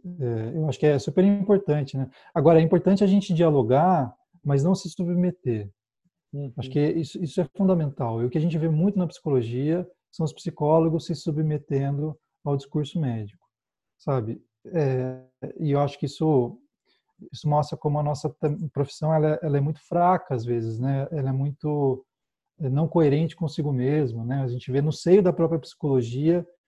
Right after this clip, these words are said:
Speaker 1: assim, essas tendências a ceder, é, demais, né? Assim, pro, pro quantitativo, pro observável.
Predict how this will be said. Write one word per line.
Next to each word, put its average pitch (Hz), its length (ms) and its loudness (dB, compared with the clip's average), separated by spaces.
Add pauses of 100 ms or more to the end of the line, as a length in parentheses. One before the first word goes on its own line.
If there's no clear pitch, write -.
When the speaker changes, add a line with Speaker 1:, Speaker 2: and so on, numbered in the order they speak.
(400)
Speaker 1:
assim, 143 380 -6
essas 139 320 -4
tendências 143 720 -2
a 147 80 0
ceder, 135 680 0 (580)
é, 127 260 0
demais, 156 800 2
né? 147 180 -2
Assim, 143 480 -2
pro, 131 400 -2
pro 139 140 -6
quantitativo, 139 1080 -2
pro 127 220 -2
observável. 127 960 0